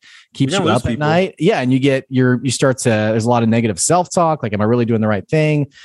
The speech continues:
Speaker 1: Or, um, I think about my wife, for example, she runs a, like, a language one-on-one tutoring business. She started charging ten dollars an hour. And I mean, she was swamped,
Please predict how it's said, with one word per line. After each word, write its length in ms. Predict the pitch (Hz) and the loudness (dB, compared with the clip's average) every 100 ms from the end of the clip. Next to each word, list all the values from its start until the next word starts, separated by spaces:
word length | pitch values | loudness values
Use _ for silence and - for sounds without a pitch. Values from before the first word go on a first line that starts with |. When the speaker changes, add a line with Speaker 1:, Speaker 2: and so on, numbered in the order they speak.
| - _ | -20 _
Speaker 1:
Or, 420 | - 117 113 113 123 | 0 2 2 0 0
um, 520 | 117 113 107 104 104 - | 0 2 0 0 -2 -2
I 80 | |
think 120 | 139 156 | -2 -2
about 180 | 135 123 | -2 -2
my 140 | 120 | 0
wife, 280 | 117 147 208 | 0 0 0
for 160 | 156 | -2
example, 280 | 107 110 107 | 0 -2 -2
she 160 | - 131 | -2 0
runs 260 | 143 131 113 | 0 0 0
a, 480 | 113 110 107 107 - | 2 2 2 0 -2
like, 140 | 117 117 | -2 0
a 60 | |
language 440 | 110 117 123 123 104 | 2 2 2 0 0
one-on-one 460 | 113 117 113 104 | 2 2 2 0
tutoring 420 | - 117 123 135 | 0 0 2 0
business. 500 | 135 135 147 151 - - - - - - | 0 -2 -2 -2 -4 -8 -16 -20 -20 -6
She 180 | - 220 | -2 0
started 240 | 294 160 | 0 0
charging 320 | 175 151 127 | -2 0 0
ten 160 | 113 147 | 0 0
dollars 280 | 131 110 98 | 2 0 0
an 80 | |
hour. 580 | 92 117 117 76 - - _ _ _ | 0 0 0 -4 -10 -16 _ _ _
And 560 | 127 120 113 110 104 - _ | 0 2 2 2 2 -2 _
I 40 | 131 | 0
mean, 100 | 117 | 2
she 160 | - | 2
was 200 | 170 117 | 2 0
swamped, 920 | - - - 101 117 151 104 95 - | -2 -4 -6 0 2 2 0 -4 -10